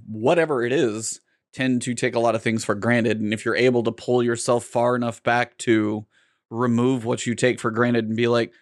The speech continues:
"This is a pulse rifle. Like, how basic can it get?" And there's some things that just go over. And if you can get that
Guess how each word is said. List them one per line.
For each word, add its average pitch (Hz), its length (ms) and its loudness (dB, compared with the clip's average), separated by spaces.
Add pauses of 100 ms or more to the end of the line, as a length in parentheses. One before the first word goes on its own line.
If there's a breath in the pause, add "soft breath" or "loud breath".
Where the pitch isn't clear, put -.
(320 soft breath)
"This 160 340 -2
is 180 520 -2
a 151 120 0
pulse 160 360 -2
rifle. 107 500 -2 (540)
Like, 143 240 0
how 156 260 2
basic 180 600 0
can 170 200 0
it 131 120 -6
get?" 147 200 2
And 131 160 0
there's 151 160 0
some 170 280 -2
things 190 340 0
that 120 100 0
just 120 240 0
go 135 280 0
over. 135 160 -2
And 127 160 0
if 123 100 -6
you 151 100 -4
can 165 200 0
get 151 260 0
that 151 440 -2